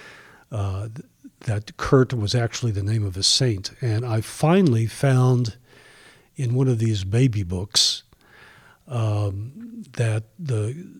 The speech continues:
patron saint of those named Kurt was Constantine,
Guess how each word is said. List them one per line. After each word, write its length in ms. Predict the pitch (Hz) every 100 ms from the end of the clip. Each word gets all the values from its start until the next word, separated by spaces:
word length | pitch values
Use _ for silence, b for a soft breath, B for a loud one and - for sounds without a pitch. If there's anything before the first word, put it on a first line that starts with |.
| - -
patron 460 | 156 165 151 135
saint 520 | 120 - 143 139 143
of 140 | 117 104
those 300 | 127 120 104
named 320 | 120 113 -
Kurt 420 | - 147 139 139
was 420 | 127 117 117 113
Constantine, 1000 | - - 170 - 117 101 110 92 90 87